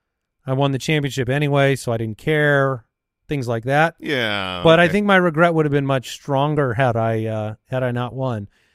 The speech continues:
Speaker 1: But thirty-five percent great games, only eighteen percent bust. Great against good and bad defenses. Really good at home. Fourteen point eight nine fantasy points at home, eight on the road.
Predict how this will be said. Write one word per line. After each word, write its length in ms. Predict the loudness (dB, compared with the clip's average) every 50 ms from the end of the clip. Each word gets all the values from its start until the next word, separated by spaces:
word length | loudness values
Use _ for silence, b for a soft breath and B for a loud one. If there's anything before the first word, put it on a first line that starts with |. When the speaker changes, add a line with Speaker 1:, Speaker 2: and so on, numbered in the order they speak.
| _ _ _ _
Speaker 1:
But 200 | _ -6 -6 -6 _
thirty-five 460 | _ 4 4 6 6 4 2 2 2 2
percent 300 | 0 -2 -4 -4 -4 0
great 220 | 0 -2 -2 0
games, 280 | -2 -2 -2 -2 -2 -2
only 200 | -2 -2 -2 -2
eighteen 300 | -4 -4 -4 -6 -4 -4
percent 380 | -4 -6 -4 -6 -6 -6 -2
bust. 420 | 0 2 2 2 2 -2 -8 -20 _ _ _ _ _ _ _ _ _ _ -6
Great 300 | 0 2 4 4 4 4
against 380 | 2 2 0 0 0 -2 -4 -2
good 160 | 0 0 0
and 100 | 2 2
bad 240 | 2 2 2 0 -2
defenses. 800 | -4 -4 -4 -4 -4 -6 -6 -6 -4 -4 -4 -4 -4 -6 -12 -20 _ _ _ _ _ _ _
Really 440 | -6 0 2 4 6 6 6 6 4
good 180 | 6 4 4 4
at 120 | 4 2
home. 360 | 2 2 2 0 0 -4 -8 -14 _ _ _ _ _ _ _ _ _ _ _ _ _ _ _ _
Fourteen 440 | _ 2 2 2 2 0 -2 -4 -4
point 260 | -4 -2 -2 0 0
eight 120 | 0 -2 -2
nine 220 | -2 -2 -2 -2
fantasy 360 | -2 -4 -6 -6 -6 -6 -8
points 300 | -8 -6 -6 -6 -6 -8
at 80 | -10 -8
home, 260 | -6 -4 -4 -6 -6 -6
eight 180 | -6 -4 -2 -2
on 140 | -2 -4
the 80 | -4 -4
road. 400 | -2 -2 -2 -2 -4 -6 -10 -14